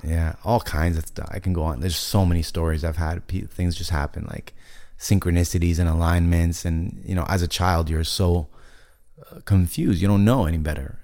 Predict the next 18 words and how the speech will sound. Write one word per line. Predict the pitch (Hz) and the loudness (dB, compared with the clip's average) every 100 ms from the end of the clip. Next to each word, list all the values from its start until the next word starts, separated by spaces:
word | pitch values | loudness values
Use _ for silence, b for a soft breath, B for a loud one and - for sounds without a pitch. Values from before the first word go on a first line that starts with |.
| - | -12
Um, | - - - - - - _ | -10 -10 -12 -14 -18 -20 _
if, | - - 101 - | -6 -2 0 2
if | 104 | 2
somebody | - 127 170 180 | 4 4 4 4
was | 131 - | 4 2
preaching | - 104 104 92 | 4 4 4 2
to | 87 | 6
me | 92 85 78 - - | 6 6 2 -4 -10
and | - 90 | -2 -2
st-, | - 98 | 0 2
and | 98 | 2
said | - 104 | 4 2
to | 95 | 4
me | 92 | 4
when | 87 87 | 6 4
I | |
was | 85 85 | 4 4
eleven, | 85 92 85 78 78 | 4 4 4 0 -2